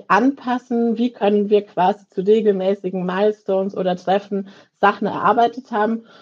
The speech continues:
Und es lief natürlich nicht immer alles perfekt, das kann ich ja auch sagen. Also das ist, glaube ich, auch in jedem Projekt so, dass es auch Verständigungs-, äh, Schwierigkeiten gibt. Aber ich glaube, dieses Bild vom Rhythmus beschreibt ganz gut, wie, an, an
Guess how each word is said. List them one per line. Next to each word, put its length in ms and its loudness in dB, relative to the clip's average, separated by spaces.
Und 160 4
es 80 -6
lief 180 2
natürlich 380 2
nicht 180 2
immer 240 0
alles 220 -6
perfekt, 500 -4
das 120 -10
kann 180 -4
ich 100 -4
ja 140 0
auch 160 2
sagen. 360 0
Also 200 -2
das 180 -2
ist, 200 -6
glaube 260 -2
ich, 120 -6
auch 340 -6
in 160 2
jedem 400 4
Projekt 480 0
so, 160 2
dass 200 0
es 100 -16
auch 160 -4
Verständigungs-, 880 -2
äh, 320 0
Schwierigkeiten 680 -2
gibt. 320 -8
Aber 320 0
ich 80 -6
glaube, 180 2
dieses 320 0
Bild 220 4
vom 200 0
Rhythmus 440 0
beschreibt 520 0
ganz 280 -2
gut, 440 -2
wie, 360 -4
an, 580 -2
an 280 -2